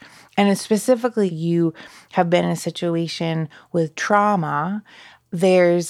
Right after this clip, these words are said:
depths and layers of support there that you so deserve, right? There's guidance and support with people who that is their specialty. So I really, I really encourage, like, any of us, if we have those moments, to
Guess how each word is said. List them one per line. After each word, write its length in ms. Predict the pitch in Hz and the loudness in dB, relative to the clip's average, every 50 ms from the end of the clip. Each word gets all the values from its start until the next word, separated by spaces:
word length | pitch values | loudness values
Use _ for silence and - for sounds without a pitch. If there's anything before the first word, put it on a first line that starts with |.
| - - | -4 0
depths 460 | - 180 180 190 - - - - - | 2 2 4 2 0 -2 -10 -12 -10
and 280 | - - 175 175 170 165 | -6 -4 -2 -2 0 0
layers 400 | 170 165 165 170 170 175 170 170 | 0 0 0 2 0 0 0 -2
of 100 | 165 160 | -6 -6
support 680 | - - 170 156 - - - - 170 156 156 170 - - | -4 -4 -6 -6 -6 -12 -6 -2 0 0 0 0 -2 -4
there 420 | - 196 196 208 214 214 220 226 214 | -4 -2 -2 0 0 0 0 0 -2
that 220 | 175 175 170 - - | -2 -2 -2 -2 -2
you 140 | 165 165 | -4 -4
so 400 | 156 - - - - - 208 202 | -4 -6 -8 -8 -4 0 0 0
deserve, 640 | 190 175 175 151 147 147 139 - - - - - - | 0 0 -2 -4 -4 -6 -8 -8 -10 -12 -10 -4 -2
right? 380 | 165 156 160 175 185 190 - | 0 0 0 0 -2 -2 -2
There's 240 | 165 180 170 165 160 | 0 0 -2 -2 -2
guidance 520 | 165 - 165 160 165 175 170 175 170 170 - | -4 -2 0 2 2 2 2 0 -2 -4 -4
and 160 | 165 170 160 | -8 -8 -6
support 500 | - 170 - - - 170 165 160 160 - | -6 -8 -8 -6 -4 -2 0 0 0 -2
with 360 | 175 175 170 165 160 156 156 - - - - - _ _ _ | -2 -2 0 0 -2 -4 -6 -16 -20 -20 -20 -20 _ _ _
people 320 | - - 196 190 170 190 180 | -6 -4 -2 -2 0 -2 -2
who 220 | 170 - 185 180 | -2 0 -2 -2
that 320 | 165 165 175 165 180 185 180 | 0 0 2 2 2 2 2
is 180 | 175 165 147 | 0 -2 -4
their 160 | - 160 151 | -4 -6 -6
specialty. 720 | 156 - - - 165 151 - - 170 156 - - - - - | -6 -8 -8 -6 -6 -6 -6 -6 -10 -10 -10 -12 -14 -14 -14
So 160 | 165 - - | -12 -8 -6
I 80 | 180 170 | -4 -4
really, 520 | 175 170 175 180 180 180 180 175 170 160 - - - - - - - - _ - | -4 -2 -2 -2 0 0 0 0 -2 -2 -6 -12 -20 -20 -20 -20 -20 -20 _ -4
I 100 | - 170 | -2 -2
really 340 | 170 165 170 185 180 170 170 | 0 2 2 4 4 4 2
encourage, 680 | 165 160 - - 170 170 180 175 160 - - - - | 0 -2 -2 -2 0 0 2 2 0 -2 -4 -8 -8
like, 200 | - 185 165 - - | -8 -8 -8 -8 -6
any 280 | - 175 175 202 214 185 | -2 0 2 4 4 2
of 120 | 160 151 | 2 -2
us, 260 | - - - - - | -4 -6 -10 -12 -10
if 200 | - 180 165 160 | -8 -8 -6 -4
we 100 | 170 175 | -6 -6
have 280 | 165 160 - 170 165 160 | -6 -4 -2 -2 -2 0
those 200 | 160 165 165 151 | 0 -2 0 0
moments, 500 | 165 160 156 160 160 160 160 156 - - | 0 0 0 0 -2 -2 -4 -6 -10 -14
to 480 | - - - 175 165 160 160 156 151 | -12 -8 -4 -2 0 0 0 0 -2